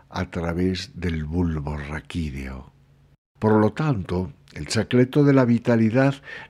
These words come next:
reside en conservar la energía que posees y suministrar al cuerpo nueva energía mediante la fuerza de voluntad. ¿Cómo se logra esto?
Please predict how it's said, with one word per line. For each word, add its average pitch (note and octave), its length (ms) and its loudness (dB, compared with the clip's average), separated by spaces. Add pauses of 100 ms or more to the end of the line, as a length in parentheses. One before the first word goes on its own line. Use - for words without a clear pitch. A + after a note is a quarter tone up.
reside B2+ 500 2
en C#3 120 0
conservar A#2 760 0
la B2 180 2
energía F#2+ 600 -2
que E2+ 160 -4
posees G2 680 -2 (560)
y G#2 100 0
suministrar B2 1080 0
al G#2+ 260 0
cuerpo C#3 500 0
nueva A#2+ 640 0
energía A2 600 -2
mediante G2+ 460 -4
la D2+ 140 -6
fuerza E2 480 -6
de D2+ 100 -8
voluntad. C#2+ 680 -6 (760)
¿Cómo G#3+ 280 0
se - 180 2
logra E2 500 0
esto? C#2 520 -10